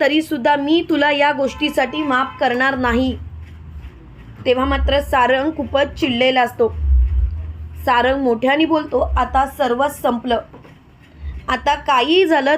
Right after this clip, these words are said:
तरीसुद्धा मला या विषयावर वाद नको. ऐश्वर्या, तुम्ही सर्वांची माफी मागा, तुम्हाला सर्वजण माफ करतील, एक संधी देतील." तेव्हा जानकी बोलते, "खरंच सारंग भाऊजी,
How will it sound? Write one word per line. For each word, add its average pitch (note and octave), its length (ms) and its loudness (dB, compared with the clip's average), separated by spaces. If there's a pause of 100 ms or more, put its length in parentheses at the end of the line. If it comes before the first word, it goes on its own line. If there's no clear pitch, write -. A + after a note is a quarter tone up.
तरीसुद्धा C#4+ 600 0
मला C4+ 420 2 (420)
या C#4+ 240 2
विषयावर D4 520 2
वाद C4 320 2
नको. B3 360 2 (680)
ऐश्वर्या, D#4+ 580 2
तुम्ही E4+ 260 2
सर्वांची D4 540 0
माफी C#4 360 2
मागा, D4+ 440 0 (600)
तुम्हाला C#4+ 400 2
सर्वजण D4 600 0
माफ C#4+ 240 0 (100)
करतील, D4 340 0
एक D4 240 0
संधी C4 380 0
देतील." D4 400 -2
तेव्हा C4+ 300 2
जानकी B3 380 0
बोलते, C#4+ 420 -2
"खरंच C#4 340 0
सारंग C#4 320 2
भाऊजी, B3 340 0